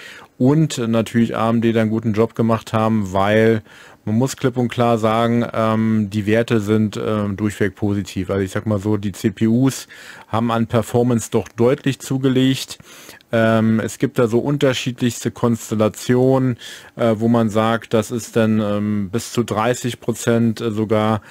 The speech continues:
zum Vorjahresmodell, wenn man den neunundfünfzig fünfzig X und den neunundsiebzig fünfzig X beäugt. Ich sag mal so,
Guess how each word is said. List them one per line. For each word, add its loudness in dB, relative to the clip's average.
zum 0
Vorjahresmodell, 2
wenn 2
man 0
den 2
neunundfünfzig -2
fünfzig -4
X -2
und 0
den -2
neunundsiebzig -4
fünfzig -4
X -6
beäugt. 0
Ich -2
sag 0
mal 4
so, 2